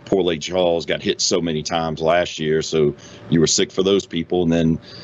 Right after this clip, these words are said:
the models move around, but they tighten up about four days out,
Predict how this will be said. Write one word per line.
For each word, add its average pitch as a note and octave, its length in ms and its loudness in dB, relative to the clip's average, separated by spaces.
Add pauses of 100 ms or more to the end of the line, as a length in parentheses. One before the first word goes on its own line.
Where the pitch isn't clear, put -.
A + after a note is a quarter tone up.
(160)
the G2+ 80 2
models G2+ 340 2
move G2 220 -2
around, F#2 220 2
but D#2 100 -6
they F#2+ 100 0
tighten F#2+ 380 -4
up F2+ 220 -2
about D2+ 400 -4
four G2 260 2
days F#2+ 340 0
out, E2 320 0